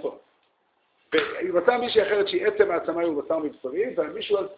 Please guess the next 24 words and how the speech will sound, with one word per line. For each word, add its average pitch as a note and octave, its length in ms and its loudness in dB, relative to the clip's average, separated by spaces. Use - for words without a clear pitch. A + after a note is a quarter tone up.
התורה E3 340 -2
מספרת B3+ 420 -2
לך, D3+ 220 -2
שתדע D#3+ 260 -2
לך, B3+ 200 0
שההרגשה E3 540 4
הזאת A#3 260 4
שאתה G3+ 200 2
מרגיש, E3 720 -6
שמרגיש D4 520 -2
כל G#3 240 4
אחד F#3+ 320 2
מבני E3+ 240 0
האדם, E3 380 0
או, C#3 100 -2
או C#3 80 0
חלק A3 320 6
מבני D#3 160 -4
האדם F3+ 280 0
כשהם E3 180 -4
עושים F#3+ 220 -8
את F#3 60 -8
הצעד B3 320 0
הזה, F3 280 -4